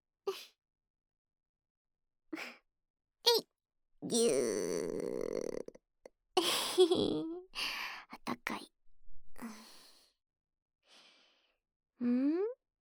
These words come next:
うん。あの後、二次会行ってね。それで、遅くなっちゃった。断るつもりだったんだけど、こっそり抜けられなくてさ。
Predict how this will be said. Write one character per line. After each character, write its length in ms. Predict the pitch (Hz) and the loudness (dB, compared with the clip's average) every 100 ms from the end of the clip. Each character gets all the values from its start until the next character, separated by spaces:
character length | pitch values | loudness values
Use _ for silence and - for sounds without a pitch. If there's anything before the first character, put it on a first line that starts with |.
| _ _ _ _ _ _ _ _ _ _ - | _ _ _ _ _ _ _ _ _ _ -2
う 100 | 233 | 2
ん。 240 | 226 214 - _ _ - - - - _ _ | 2 0 -8 _ _ -16 -14 -14 -20 _ _
あ 100 | - | -6
の 240 | 202 208 214 | 0 2 0
後、 560 | 208 202 196 190 196 - - - | 0 -2 -2 -2 -4 -8 -14 -4
二 180 | 208 196 | -4 -2
次 160 | 269 | -4
会 360 | - 415 392 359 | 0 4 4 2
行 100 | 330 | -2
っ 20 | |
て 200 | - 294 | 2 4
ね。 440 | 262 240 220 202 - - - _ _ _ _ _ _ - | 8 8 6 2 -4 -12 -20 _ _ _ _ _ _ -14
そ 180 | - - | -6 -2
れ 80 | 202 | -2
で、 120 | 202 190 - - _ _ _ | -2 -4 -6 -20 _ _ _
遅 180 | - 180 | -10 -6
く 100 | 185 | -4
な 80 | 180 | -4
っ 60 | - | -4
ち 80 | - | -12
ゃ 20 | |
っ 40 | - | -10
た。 240 | - - _ _ _ _ _ - - - - _ _ _ - | -10 -10 _ _ _ _ _ -10 -10 -10 -16 _ _ _ -8
断 500 | - - 262 277 294 | -8 -2 0 4 4
る 120 | 285 | 4
つ 160 | 247 233 | 4 4
も 200 | 226 226 | 6 6
り 120 | 233 | 6
だ 120 | 226 | 4
っ 40 | 226 | 0
た 280 | - 220 208 | 2 2 2
ん 60 | |
だ 120 | 202 | 0
け 180 | 202 202 | -2 -6
ど、 160 | 196 196 - - - - _ - | -4 -6 -8 -18 -20 -20 _ -8
こ 160 | - | -6
っ 20 | 226 | -6
そ 240 | - 226 | -2 0
り 120 | 196 | 0
抜 160 | 196 190 | 0 -2
け 140 | 285 | -4
ら 100 | 339 | -2
れ 120 | 381 | -2
な 140 | 370 370 | -2 -2
く 100 | - | -4
て 140 | 220 | -6
さ。 180 | - | -4